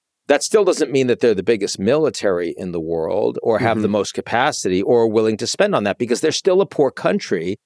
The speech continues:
Speaker 1: that is gonna have demands of a middle class that will be outsized. Now, there's another question to ask,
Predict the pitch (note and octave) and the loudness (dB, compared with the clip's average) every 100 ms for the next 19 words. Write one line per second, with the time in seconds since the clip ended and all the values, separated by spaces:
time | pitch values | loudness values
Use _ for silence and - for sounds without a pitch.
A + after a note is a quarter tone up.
0 | _ _ _ - D3 - C#3+ - D3+ A#2 | _ _ _ 0 0 2 -2 2 0 2
1 | C#3+ C3+ G#2+ A#2+ A2+ D3 F#3 C#3 A#2 G2+ | 0 -2 0 0 2 0 0 0 -2 -2
2 | G2+ - A#2+ A2 A2+ A2 - - G2 E2 | -6 -4 -2 -2 0 0 0 0 0 0
3 | G#2+ - B2 A#2 G#2+ G#2+ A2+ G2 G#2 - | -2 -4 -2 0 0 0 -2 -4 -4 0
4 | F#3 F#2 A2 G2+ G2 C#3 F#3+ G3+ - A2+ | 0 0 -2 -2 0 2 2 2 0 -2
5 | - - D#2 - - - - | -2 -10 -10 -10 -10 -10 -16